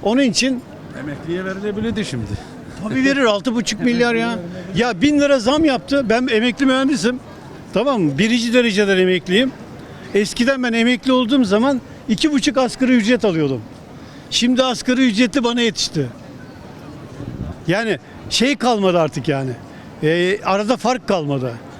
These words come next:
Speaker 1: Adam şimdi diyor ki ben diyor on bir bin gün prim ödedim diyor.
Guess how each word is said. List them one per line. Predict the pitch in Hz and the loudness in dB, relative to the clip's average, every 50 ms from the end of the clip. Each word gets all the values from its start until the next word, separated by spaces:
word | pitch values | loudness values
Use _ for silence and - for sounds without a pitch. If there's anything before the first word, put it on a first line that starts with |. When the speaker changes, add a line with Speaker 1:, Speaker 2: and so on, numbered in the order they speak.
| - - - - | -18 -18 -4 0
Speaker 1:
Adam | 220 247 226 277 277 233 | 0 2 2 0 -2 0
şimdi | - 254 254 269 233 | 0 2 2 4 4
diyor | 294 285 196 | 4 2 2
ki | 190 196 180 | 0 2 2
ben | 262 277 269 240 | 2 2 0 -2
diyor | 214 240 262 | -2 0 4
on | 277 294 302 277 226 | 4 4 4 4 2
bir | 254 240 208 | 0 0 2
bin | 226 247 220 | 2 2 4
gün | 214 285 254 | 4 4 4
prim | - - 254 247 240 226 | 4 2 2 2 4 2
ödedim | 202 156 170 156 135 143 143 127 | 2 2 2 2 2 2 2 2
diyor. | 127 131 127 | 2 0 -2